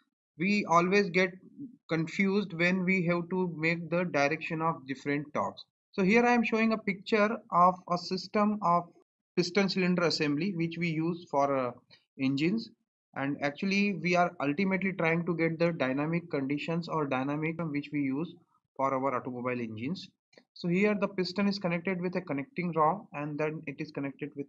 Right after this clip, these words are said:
a crank. And the most complicated part in this entire assembly is your connecting rod, because the motion of the connecting rod is the combination of rotation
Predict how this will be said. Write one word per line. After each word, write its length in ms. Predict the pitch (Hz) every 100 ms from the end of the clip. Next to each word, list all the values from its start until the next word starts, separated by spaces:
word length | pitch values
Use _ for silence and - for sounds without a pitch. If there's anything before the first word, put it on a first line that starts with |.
| -
a 80 | 143
crank. 320 | - - 98 101 _ _ _ _ _ _ -
And 120 | 170
the 60 | 170
most 320 | 170 247 -
complicated 680 | 190 185 214 208 208 208 -
part 260 | 160 180
in 120 | 175 180
this 180 | 185
entire 500 | 160 143 151 165 180 156
assembly 460 | 147 160 156 156
is 100 | 156
your 160 | 156 160
connecting 460 | 135 117 - 120 104
rod, 160 | 104 -
because 280 | 147 180 180
the 80 | 175
motion 540 | 143 143 147 202 214 208
of 140 | 170 170
the 60 |
connecting 460 | - 156 151 156 165
rod 260 | 147 151 175
is 100 | 151
the 100 | 151
combination 680 | - 120 120 160 156 156 165
of 140 | 156
rotation 540 | 127 127 127 147 175